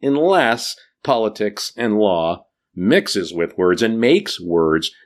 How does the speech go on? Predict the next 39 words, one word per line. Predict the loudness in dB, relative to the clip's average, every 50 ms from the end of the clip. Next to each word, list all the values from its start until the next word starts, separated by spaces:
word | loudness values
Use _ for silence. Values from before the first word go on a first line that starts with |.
| _
the | -2 0
deciding | 2 0 0 0 0 0 0 0 0 -2 -2 -2 -2 -2
matter. | -2 -2 -2 -4 -4 -6 -6
And | -6 -4 -2
so | 0 2 2 2 4 4
it | 4 4
is | 4 2 2 2
with | 2 2
a | 2
lot | 0 0 0 -2 -4 -2 -2
of | -4 0 0
the | 0 0
Second | 2 0 -2 -2 -2 -4 -4 -2
Amendment | -2 -4 -4 -4 -6 -8 -8 -6 -2
debates. | 0 0 0 0 -4 -6 -6 -8 -8 -10 -10 -10 -10 _ _ _ _ _
The | -6 -6
recent | -4 -2 -2 -2 -2 -2 -2 -2 -2
discussion | -4 -4 -2 -2 -2 -2 0 -2 -4 -4 -4
over | -4 -2 -2 0 0 0 2
the | 2 0 0
Second | -2 -2 -2 -2 -2 -2 -2 -4 -2
Amendment | -4 -4 -4 -6 -4 -4 -4 -4 -4
in | -4 -4
the | -4 -4
wake | 0 0 0 0 0 -2
of | -4 -6 -4
horrible | -2 2 2 4 4 2 2 -2 -4 -8 -8 -10 _ _ -20 -20 -20 -16 _
myriad | 0 0 2 4 2 2 0 -4 -14 _ _ _ _ _ _ _
school | -10 -10 -8 -4 -2 0 0 2 2 2 0 -2 -6 _ _ _ -20 _ _ _ _ _
shootings | -6 -2 0 0 0 0 0 -2 -2 -2 -4 -6
is | -4 -2
an | -2 -2
important | -2 -2 -2 -2 -2 -2 -2 -6 -6
discussion, | -4 -6 -2 -2 -2 -2 -2 -2 -4 -6 -6 -8 -14 _ _ _ _ _ _ _
but | -8 -4
some | -2 0 0
of | 0 0
it's | -2 0 -2
misguided. | -4 -2 0 0 0 0 0 -2 -6 -10